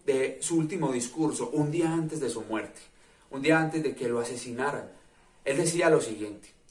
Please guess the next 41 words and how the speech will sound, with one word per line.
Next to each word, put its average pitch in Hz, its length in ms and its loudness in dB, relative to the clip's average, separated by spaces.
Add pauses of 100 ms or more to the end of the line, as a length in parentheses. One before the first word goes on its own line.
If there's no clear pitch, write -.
quiero 156 380 6 (680)
leérselos 131 720 2
porque 117 680 -2
de 127 80 -2
verdad 131 340 2
que 151 140 6
es 143 180 2
hermoso 143 640 -2
escuchar, 123 760 -4 (220)
leer 127 800 4 (100)
y 127 80 -6
entender 120 500 -2
lo 127 100 -6
que 113 160 -4
él 113 140 -2
quería 123 320 0
decirnos 120 400 -4
en 113 120 -8
ese 117 120 -6
momento. 117 460 -4
Y 110 60 -2
decía 135 520 0 (400)
lo 139 140 4
que 147 80 4
él 143 80 4
quería 180 260 6
decirles 156 540 4
en 120 80 -6
ese 120 180 -4
momento. 110 420 -6
Y 113 60 -6
decía, 127 500 -2 (300)
"No 165 320 12
es 220 220 8
en 208 100 2
verdad 151 500 4
importante 165 1120 0
lo 120 200 0
que 117 120 -8
ahora 110 240 -2
ocurre. 110 460 -8